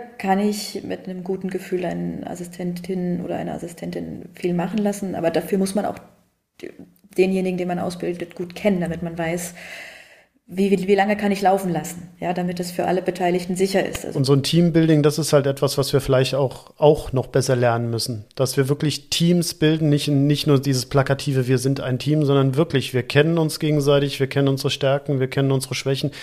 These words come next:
Speaker 2: Wir wissen auch, dass jemand in das Team hineinpasst.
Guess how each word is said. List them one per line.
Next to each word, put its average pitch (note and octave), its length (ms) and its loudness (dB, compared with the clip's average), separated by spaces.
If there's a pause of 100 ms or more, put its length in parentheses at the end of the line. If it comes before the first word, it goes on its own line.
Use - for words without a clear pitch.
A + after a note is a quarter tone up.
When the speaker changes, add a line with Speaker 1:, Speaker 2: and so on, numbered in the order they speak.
(180)
Speaker 2:
Wir C3+ 120 4
wissen D3 220 2
auch, C#3 180 2
dass - 220 0
jemand C3+ 340 4 (460)
in D3+ 160 4
das C#3+ 180 2
Team C#3+ 520 2
hineinpasst. C#3+ 840 0